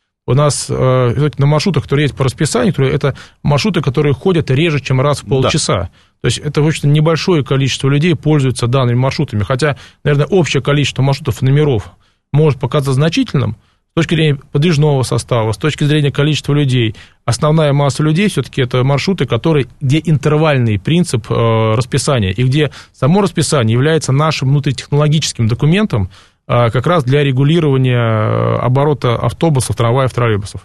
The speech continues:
Speaker 2: На маршруте семнадцатого трамвая уже пару лет идет эксперимент. Ф-, входить можно во все двери, пишет шестьсот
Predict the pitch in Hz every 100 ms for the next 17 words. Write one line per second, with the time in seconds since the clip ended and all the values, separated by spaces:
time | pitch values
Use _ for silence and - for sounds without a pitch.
0 | _ _ _ _ 117 127 117 135 113 117
1 | - 131 113 - 127 123 131 127 151 131
2 | 113 107 131 127 131 110 117 117 113 -
3 | 131 139 143 - 127 117 101 - 123 107
4 | 120 110 113 113 - 120 117 143 117 113
5 | 110 95 - 117